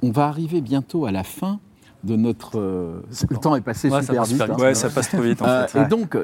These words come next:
Speaker 1: je vais vous poser une question à chacun, mais il faudra que vous soyez, euh, <laughs> assez rapide dans, dans la réponse. C'est, euh, si vous aviez un vœu à faire, euh, de, de, de,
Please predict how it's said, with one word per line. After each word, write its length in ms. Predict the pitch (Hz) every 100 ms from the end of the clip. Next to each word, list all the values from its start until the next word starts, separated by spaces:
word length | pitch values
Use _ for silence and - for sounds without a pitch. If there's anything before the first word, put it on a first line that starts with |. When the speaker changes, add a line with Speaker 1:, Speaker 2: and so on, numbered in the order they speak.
| -
Speaker 1:
je 100 | 113
vais 80 | 220
vous 140 | 247
poser 280 | 220 208 208
une 120 | 196
question 400 | 190 175 202 180
à 100 | 127
chacun, 420 | - 170 - 180
mais 120 | 165
il 40 | 110
faudra 280 | - - 147
que 60 |
vous 100 | 127
soyez, 540 | 113 139 123 151 165 143
euh, 280 | 104 98 104 113 156 - -
<laughs> 500 | - - - - 160
assez 300 | - 113 -
rapide 720 | 131 120 143 - 185 214 247 107
dans, 280 | 107 110 -
dans 160 | 117
la 100 | 120
réponse. 520 | 120 113 - 220 - - - - - -
C'est, 300 | - 180 185
euh, 200 | 123 113
si 240 | - - 185
vous 200 | 220 202
aviez 260 | 185 196
un 180 | 220 120
vœu 380 | 110 113 151 127
à 80 | 92
faire, 480 | - 135 143 175 113
euh, 280 | 101 95 - - - -
de, 160 | 101
de, 180 | 101 104
de, 200 | 98 110